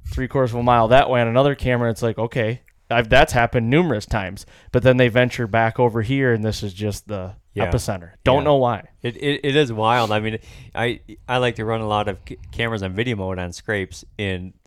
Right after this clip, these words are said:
Speaker 2: like, Aaron's ex-, exact example, it's like they walk right into that scrape like they know it's there. They know they, it, they don't, they're not wandering.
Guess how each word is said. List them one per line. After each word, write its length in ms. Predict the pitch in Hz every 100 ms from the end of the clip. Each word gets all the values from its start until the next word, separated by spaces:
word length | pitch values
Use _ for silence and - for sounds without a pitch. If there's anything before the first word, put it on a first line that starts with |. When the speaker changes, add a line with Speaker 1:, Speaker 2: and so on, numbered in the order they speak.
| _ -
Speaker 2:
like, 300 | 98 95 - - -
Aaron's 420 | 117 117 110 95
ex-, 220 | 104 98 101 _ _
exact 440 | 110 104 113 113 113
example, 600 | 95 101 117 - 101 98
it's 180 | 95
like 140 | 98 - _ _ _ _ _
they 160 | 139 156
walk 340 | 151 147 143
right 180 | 135 135
into 220 | 135 120
that 160 | 113 110
scrape 300 | - 127 123
like 140 | 98
they 100 | 101
know 200 | 95 101
it's 120 | 95 -
there. 320 | 92 80 - _ -
They 160 | 127
know 260 | 143 139 127 131
they, 180 | 135 110 -
it, 300 | 143 90 123
they 100 | 143
don't, 240 | 165 160 131
they're 80 | 151
not 220 | 160 101
wandering. 640 | 92 127 113 90 92 107